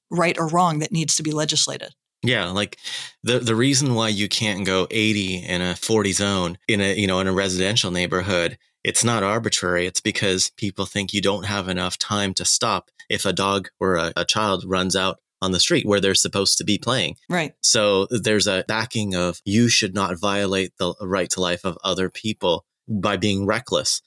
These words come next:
Speaker 2: which is exactly how pro-lifers see a-, abortion.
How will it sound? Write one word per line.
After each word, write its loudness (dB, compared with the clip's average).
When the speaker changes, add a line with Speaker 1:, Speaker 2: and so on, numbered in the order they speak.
Speaker 2:
which 2
is 4
exactly 0
how 0
pro-lifers 0
see 2
a-, 2
abortion. 0